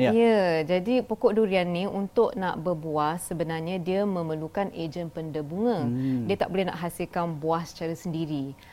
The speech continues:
Speaker 2: Dan kita tahu sebenarnya, ah, bunga pokok durian ni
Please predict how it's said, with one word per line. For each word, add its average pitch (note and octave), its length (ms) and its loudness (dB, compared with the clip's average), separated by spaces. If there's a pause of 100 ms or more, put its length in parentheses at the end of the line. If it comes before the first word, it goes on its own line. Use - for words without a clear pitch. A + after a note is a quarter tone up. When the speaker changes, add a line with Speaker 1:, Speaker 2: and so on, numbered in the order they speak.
(320)
Speaker 2:
Dan F#3 300 -2
kita G3+ 240 2
tahu G3+ 320 6
sebenarnya, G#3 720 0
ah, D#3+ 320 -2 (240)
bunga G#3+ 540 2
pokok F#3 340 -2
durian E3 320 0
ni C#3+ 300 -4